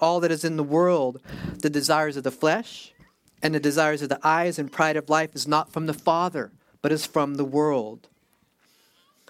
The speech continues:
An athlete, again, will train for weeks, months for an event. Years ago, I used to, uh, compete in, um, long-distance mountain bike racing.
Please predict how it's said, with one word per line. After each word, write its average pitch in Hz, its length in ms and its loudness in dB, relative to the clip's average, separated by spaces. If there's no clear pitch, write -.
An 143 140 -4
athlete, 175 420 2
again, 175 340 0
will 147 120 0
train 170 340 -2
for 156 160 -4
weeks, 160 720 -6
months 151 720 -4
for 156 140 0
an 151 80 -4
event. 135 480 -4
Years 190 280 2
ago, 185 240 2
I 165 60 4
used 185 300 -4
to, 180 200 0
uh, 156 60 -4
compete 175 580 -2
in, 147 260 -2
um, 131 380 -2
long-distance 175 640 -2
mountain 151 260 -2
bike 123 220 -2
racing. 107 360 -12